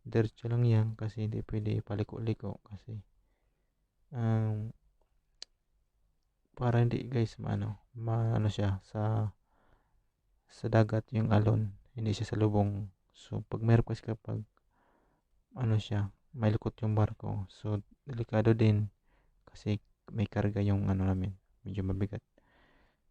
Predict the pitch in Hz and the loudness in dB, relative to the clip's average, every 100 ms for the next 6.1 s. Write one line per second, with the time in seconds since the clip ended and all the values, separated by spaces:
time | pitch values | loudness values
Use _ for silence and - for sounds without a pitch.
0 | _ - 120 139 156 160 143 143 - 107 | _ -2 4 8 10 10 10 6 4 2
1 | 110 110 113 113 107 101 104 - _ _ | 2 2 -2 -6 -2 -2 -2 -6 _ _
2 | _ _ 110 104 107 - 110 107 104 110 | _ _ -4 -4 -2 -2 0 4 4 4
3 | 120 _ _ _ _ _ _ _ _ - | 2 _ _ _ _ _ _ _ _ -16
4 | - 107 110 110 107 107 104 - 123 123 | -6 -6 -4 -4 0 0 0 0 -2 -2
5 | - - 117 113 110 120 113 110 110 107 | -4 0 4 6 6 6 6 6 2 0